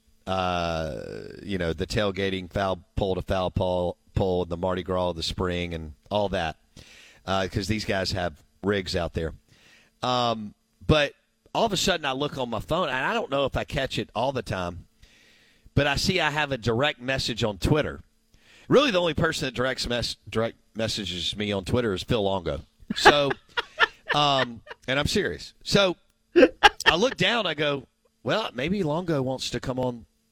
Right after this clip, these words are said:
the show." We had talked about it when he, uh, when he went from North Carolina O C to Wisconsin O C, which I think could be really cool, but y'all don't care about that. And so it's from Blake. "Hey, man, I don't have a phone.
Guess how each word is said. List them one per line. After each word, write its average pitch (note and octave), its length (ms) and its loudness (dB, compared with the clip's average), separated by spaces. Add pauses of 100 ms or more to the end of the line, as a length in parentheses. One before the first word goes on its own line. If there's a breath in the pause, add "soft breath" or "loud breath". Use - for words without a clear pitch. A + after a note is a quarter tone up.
(760)
the A#2+ 80 -2
show." D#3 320 2
We F#2+ 160 -4
had F#2+ 120 -4 (220)
talked A2+ 280 -2
about G2 300 -2
it G#2+ 120 -4
when G2+ 220 -6
he, F#2+ 280 -2
uh, E2+ 240 -2 (920 soft breath)
when G2 160 -4
he A2 120 -2
went G2+ 180 0
from F#2+ 160 -4
North G2 200 -2
Carolina G2 500 -2
O F#2+ 140 0
C G2+ 360 -2
to C3+ 100 0
Wisconsin F#2 580 -4
O F2+ 100 0
C, F2+ 380 -2
which G#2 180 -2
I F#2 80 0
think F2+ 220 -6 (240)
could E2+ 120 -8
be E2+ 120 -2
really E2 240 0
cool, F2+ 280 0
but F#2+ 180 -4
y'all F2 140 -2
don't D#2+ 120 -10
care F2 160 -4
about D#2+ 240 -6
that. G2 240 -4 (180)
And A#2+ 260 -2
so B2 340 0 (380 soft breath)
it's - 120 -4
from C#3 140 0
Blake. F3 280 2 (800 soft breath)
"Hey, F#3 140 2
man, E3 260 2
I D3+ 100 2
don't D3+ 120 0
have C#3+ 120 -2
a C3 40 -4
phone. C3 480 0